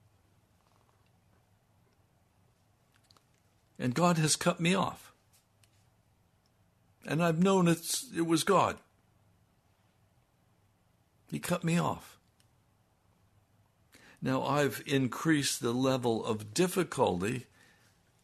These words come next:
by walking in my own arrogance, my own hardness of heart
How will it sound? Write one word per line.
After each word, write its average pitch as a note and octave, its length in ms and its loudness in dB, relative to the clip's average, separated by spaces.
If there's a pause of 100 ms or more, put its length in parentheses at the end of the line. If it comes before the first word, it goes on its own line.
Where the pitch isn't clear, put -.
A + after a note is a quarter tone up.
(220)
by G#2+ 640 -2
walking A2+ 760 -2
in A2 200 -2
my G#2 260 -2
own G#2 520 -4 (1000)
arrogance, A2 720 -2 (1500)
my G#2+ 200 -2
own A2 160 0
hardness G#2+ 600 0
of A#2+ 100 -8
heart F2+ 420 -8